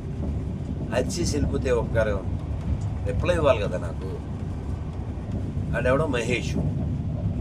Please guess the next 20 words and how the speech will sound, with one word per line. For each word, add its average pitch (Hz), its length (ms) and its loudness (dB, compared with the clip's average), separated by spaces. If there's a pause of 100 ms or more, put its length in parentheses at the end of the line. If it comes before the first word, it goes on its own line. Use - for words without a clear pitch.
(100)
యేసు 139 280 2
రక్తం 123 440 0
జయం 110 260 0
అంటాడు. - 420 -4 (1400)
మరి 196 120 0
మహేష్ 185 460 2
అనే 196 160 2
పేరు 202 320 2
లేకుండా 180 300 8
బతుకు 151 380 0
చూస్తా, 143 240 -2 (840)
యాదవ 123 320 4
బతుకు 123 420 -2
నువ్వు. 107 280 -4 (760)
సాంబశివరావు 180 640 4
అనే 165 120 2
పేరు 190 280 0
లేకుండా 185 320 4
బతుకు 143 380 0
చూస్తా, 123 480 -4